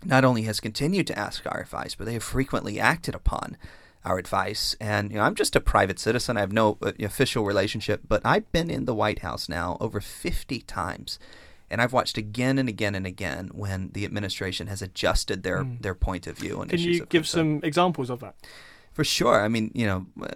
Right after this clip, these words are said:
Speaker 1: pro-life issues are obviously important to evangelicals, you know, in,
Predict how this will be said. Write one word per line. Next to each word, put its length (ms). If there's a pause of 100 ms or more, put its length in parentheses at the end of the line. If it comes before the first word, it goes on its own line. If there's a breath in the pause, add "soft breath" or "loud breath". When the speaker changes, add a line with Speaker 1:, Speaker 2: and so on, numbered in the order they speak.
(140)
Speaker 1:
pro-life 440
issues 260
are 80
obviously 360
important 380
to 300
evangelicals, 800
you 80
know, 200
in, 180